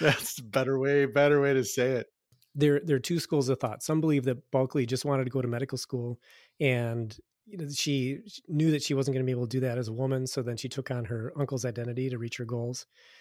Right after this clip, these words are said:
Speaker 2: There is another school of thought that's a little bit more of a conspiracy type theory. So Barry,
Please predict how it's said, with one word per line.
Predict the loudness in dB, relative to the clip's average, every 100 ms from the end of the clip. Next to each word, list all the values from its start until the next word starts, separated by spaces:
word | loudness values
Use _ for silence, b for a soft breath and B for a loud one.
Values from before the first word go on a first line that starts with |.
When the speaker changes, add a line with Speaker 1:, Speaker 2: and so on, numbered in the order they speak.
| b -10
Speaker 2:
There | 2 4 4 2 -2 -8 -4
is | 2 2 2
another | 0 2 0
school | 0 0 0
of |
thought | 0 -4 -2
that's | -6 -6
a | -4
little | -2
bit | -4 -4
more | -2 0 -2 -6 _ _ _ _ _ -6
of | -6
a |
conspiracy | -6 -6 -2 -2 -4 -4
type | -6 -4
theory. | -4 -2 -4 _ _ _ b b b b b -4
So | 2 4 2 -2 _ _ _ _ 0
Barry, | 2 4 0 -4